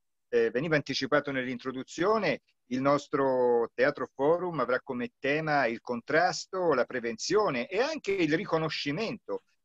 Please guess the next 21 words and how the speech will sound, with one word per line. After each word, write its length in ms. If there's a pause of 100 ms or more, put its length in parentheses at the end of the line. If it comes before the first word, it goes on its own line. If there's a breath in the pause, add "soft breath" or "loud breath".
(120)
delle 220
forme 280
di 100
violenza 540
contro 320
le 120
donne 280
con 120
disabilità. 680
Quindi 360 (320)
affrontiamo 540
anche 220
un 80
tema 240
molto 320
particolare. 880 (560)
Eh, 100
però, 240
Roberto, 380
possiamo 560
magari, 500